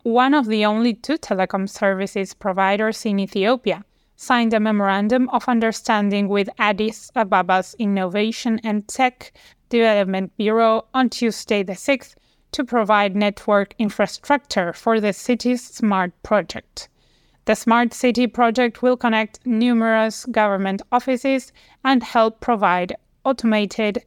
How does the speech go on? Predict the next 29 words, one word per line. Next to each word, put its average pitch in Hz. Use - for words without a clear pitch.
efficient 190
service. -
Ethio 254
Telecom's 226
C 208
E 190
O 190
said 247
that 208
the 202
tech -
deployed 226
will 277
be 254
the 240
state-of-the-art, 240
up-to-date, 214
and 226
high 208
quality. 196
Recall 214
that 214
the 247
company 285
also 269
has 226
a 202
similar 208
deal 190